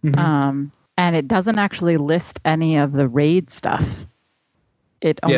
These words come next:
Speaker 1: Yes.
Speaker 2: lists the regular story stuff.
Speaker 1: Uh, yeah, um, uh, Mylan Games, Matt and I were actually talking about that.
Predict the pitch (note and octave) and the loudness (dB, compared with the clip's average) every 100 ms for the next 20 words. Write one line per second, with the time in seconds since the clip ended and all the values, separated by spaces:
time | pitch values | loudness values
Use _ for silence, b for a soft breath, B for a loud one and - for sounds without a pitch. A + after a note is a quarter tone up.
0 | E3 D#3 D#3 D#3+ - - D#3+ C#3+ D3+ D3 | 2 2 2 0 -6 -2 0 2 0 2
1 | D3+ C#3+ - D3+ D3+ D3 C#3+ C#3+ - - | 2 0 0 0 2 2 0 -2 -4 -6
2 | - - - _ _ _ _ C3 B2+ A#2 | -6 -16 -20 _ _ _ _ 0 2 2
3 | G#2+ - _ _ _ D3 D3+ A#2 G2 - | 0 -4 _ _ _ -2 0 0 -4 -4
4 | B2 A2+ G#2+ G#2+ G2+ - _ - A2+ A2 | -4 -2 -4 -6 -8 -12 _ -10 -6 -2
5 | A#2 B2+ A#2+ A#2 B2 G#2 G#2 A#2+ B2 A2 | 2 2 2 2 2 0 0 2 2 0
6 | - - A#2 G#2+ G#2+ G#2+ G#2 - G#2 G#2 | -6 -4 0 2 2 2 2 0 -4 0
7 | A#2 B2 A2 G2 G2 G2+ F#2+ | 0 0 0 2 0 0 -2